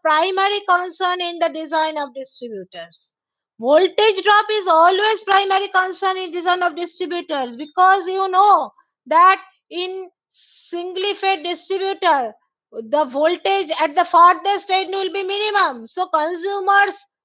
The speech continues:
mm, at the farthest end will get very low voltage, but it should be above the minimum level.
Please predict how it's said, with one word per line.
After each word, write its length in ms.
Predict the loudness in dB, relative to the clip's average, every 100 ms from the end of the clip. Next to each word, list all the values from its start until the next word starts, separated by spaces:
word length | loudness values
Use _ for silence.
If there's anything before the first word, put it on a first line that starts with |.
| -20
mm, 240 | -16 -8 -4
at 200 | -2 -2
the 80 |
farthest 580 | 2 4 4 2 -4 -2
end 200 | -4 -2
will 300 | -4 -8 -8
get 260 | -4 -4 -2
very 340 | -4 -2 0
low 180 | 2 2
voltage, 580 | 2 0 0 0 -2 -4 _ _ _ _
but 200 | 2 2 0 _ _ -6
it 140 | -6
should 260 | -2 -4 0
be 100 | 2
above 500 | 2 4 4 4 2
the 120 | 0
minimum 520 | 0 -4 0 2 2
level. 580 | 2 2 2 0 0 -8